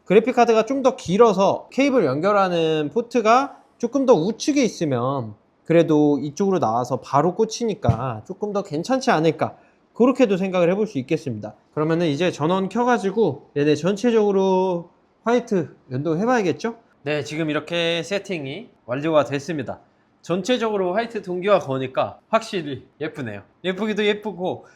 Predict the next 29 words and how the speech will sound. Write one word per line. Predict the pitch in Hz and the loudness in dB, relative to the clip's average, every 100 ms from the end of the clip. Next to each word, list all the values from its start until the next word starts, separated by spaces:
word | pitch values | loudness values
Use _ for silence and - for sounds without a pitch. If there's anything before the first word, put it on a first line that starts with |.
| _ _ | _ _
어, | 131 143 151 151 | 0 0 0 0
제가 | 175 214 - | 2 2 2
굉장히 | 170 185 214 | 0 0 0
좀 | - 165 - | -2 -6 0
짜증 | 240 262 294 262 - - 190 - | 2 2 0 -4 -4 -12 -20 -8
냈던 | 151 160 202 190 | -4 0 0 0
부분이 | 156 156 180 156 - _ _ _ | -4 -8 -6 -6 -8 _ _ _
그래픽카드 | 175 233 269 269 208 | -2 0 0 0 0
케이블이었거든요. | 196 285 247 240 202 - 127 113 110 117 110 _ _ | 2 -2 -2 -2 -4 -4 -8 -12 -14 -14 -16 _ _
전체적으로 | 165 196 277 294 269 | -4 0 2 2 2
엘이디 | 160 160 226 220 | 2 2 -2 -8
켜고 | - 294 285 | -8 -4 -2
나니까 | 160 123 131 - 147 - | -2 -6 -8 -8 -8 -6
케이블에 | 277 339 294 285 226 170 | -4 -2 -2 0 0 0
사실 | 190 165 120 | -2 -4 -8
눈이 | 147 208 156 | -8 -8 -8
잘 | - 104 | -12 -14
안 | 101 147 | -12 -10
가요. | 202 151 95 - _ | -2 -2 -2 -10 _
케이블이 | - 277 262 233 226 208 | -4 -2 -2 -2 -4 -6
지금 | - 139 139 - _ - | -8 -8 -8 -10 _ -14
우측으로 | 143 220 247 220 | -12 -6 -4 2
빠져 | 202 214 220 | 4 4 0
있는지, | 127 107 107 127 - _ | -2 -8 -8 -10 -10 _
네, | 107 104 - | -18 -18 -14
눈에 | 120 156 151 | -8 -4 -4
띄지 | 240 262 151 | -4 -6 -6
않기 | 113 160 - 240 | -8 -8 -8 -6
때문에 | 165 120 151 143 | -6 -6 -12 -14